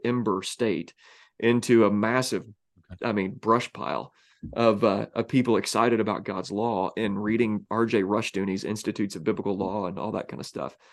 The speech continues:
Speaker 1: So I would love to know the different trajectory here of how you think modern theonomy does not flow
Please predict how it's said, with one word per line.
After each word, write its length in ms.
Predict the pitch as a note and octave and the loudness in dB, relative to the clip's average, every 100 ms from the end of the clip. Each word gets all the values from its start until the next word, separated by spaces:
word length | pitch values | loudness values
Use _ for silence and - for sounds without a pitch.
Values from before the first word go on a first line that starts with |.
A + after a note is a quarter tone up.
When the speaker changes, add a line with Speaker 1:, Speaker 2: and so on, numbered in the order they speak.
| _ _ _ | _ _ _
Speaker 1:
So 380 | - C#3 B2+ - _ _ - | 6 6 6 2 _ _ 0
I 60 | C#3 | 4
would 100 | C#3+ | 6
love 160 | F#3 | 6
to 100 | F#3+ | 6
know 360 | C#3 C3 C3 C3+ | 4 6 6 2
the 200 | A#2+ A#2+ | 2 2
different 360 | A#2+ - B2+ - | 2 2 -2 -6
trajectory 520 | G#2+ A2 A2 - F#2+ | -6 -2 -4 -4 -6
here 240 | G#2+ F#2+ | -2 -2
of 100 | F#2 | 0
how 120 | B2 | 0
you 140 | A2+ A2 | 0 0
think 200 | A2+ G2+ | -2 -2
modern 320 | A2+ A2+ A2 | 0 0 0
theonomy 460 | - G#2+ G#2+ G#2+ G2 | -2 0 0 0 -2
does 160 | G2 | -2
not 260 | G#2+ G2+ - | -4 -4 -4
flow 420 | A2 G#2 A2 | 0 0 0